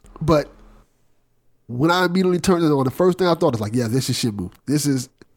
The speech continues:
undeniably, unmistakably Shenmue." They have fixed a lot of things on it to make it play better and move better and things like that.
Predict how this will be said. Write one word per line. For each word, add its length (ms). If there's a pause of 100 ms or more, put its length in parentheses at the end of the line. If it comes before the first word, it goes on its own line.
(160)
undeniably, 640
unmistakably 600
Shenmue." 380
They 100
have 120
fixed 280
a 20
lot 160
of 120
things 220
on 100
it 60
to 60
make 160
it 140
play 200
better 280
and 120
move 240
better 200
and 80
things 160
like 140
that. 180